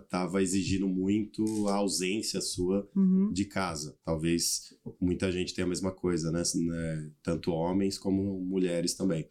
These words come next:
Speaker 1: É, o quão difícil foi esse momento e essa decisão, quão de receio você ficou, quão de insegurança você teve nesse momento de tomar essa decisão?
Speaker 2: Olha,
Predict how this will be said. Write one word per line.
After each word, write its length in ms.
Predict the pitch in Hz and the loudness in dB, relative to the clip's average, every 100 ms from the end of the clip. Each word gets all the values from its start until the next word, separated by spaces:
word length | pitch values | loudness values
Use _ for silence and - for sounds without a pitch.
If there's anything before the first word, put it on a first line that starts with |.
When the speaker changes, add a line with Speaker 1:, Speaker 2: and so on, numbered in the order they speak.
| - - - - _ - | -14 -18 -18 -20 _ -4
Speaker 1:
É, 520 | 180 180 175 170 202 | -2 0 0 -2 -2
o 80 | 180 | -6
quão 240 | - 151 180 | 0 0 2
difícil 640 | 175 - 139 120 - 95 | -2 -2 -2 -2 -4 -4
foi 180 | 104 98 | 0 0
esse 160 | - | 0
momento 720 | 95 92 92 98 104 123 127 127 _ _ _ - | 0 2 2 0 -2 0 0 -2 _ _ _ 0
e 80 | 98 | 2
essa 240 | 98 104 | 2 0
decisão, 640 | 95 95 104 85 95 101 | 0 2 0 0 2 0
quão 760 | 101 104 104 113 107 98 85 76 - _ _ _ | 0 0 0 2 2 2 0 -6 -12 _ _ _
de 140 | 92 101 | -2 0
receio 760 | 107 101 - 110 113 104 90 | 0 -2 -2 0 0 0 -2
você 260 | 82 90 92 | -4 -6 -8
ficou, 800 | - - 95 98 113 110 98 90 95 | -12 -8 0 2 2 2 2 0 -2
quão 200 | 95 90 | -2 0
de 220 | 98 92 | 2 2
insegurança 1040 | - 110 101 92 92 117 117 - - 85 | 2 0 0 2 2 2 0 -2 -2 -2
você 240 | 87 - 90 | -2 -4 -2
teve 200 | 92 85 | -2 -2
nesse 200 | 85 - | -2 -2
momento 400 | 87 85 82 92 | -2 -2 -4 -6
de 60 | - | -6
tomar 220 | - 170 | -6 -4
essa 160 | - | -6
decisão? 400 | - - - - - _ - - - - - | -6 -6 -6 -8 -14 _ -20 -20 -20 -18 -6
Speaker 2:
Olha, 460 | 202 196 185 180 | 0 2 4 0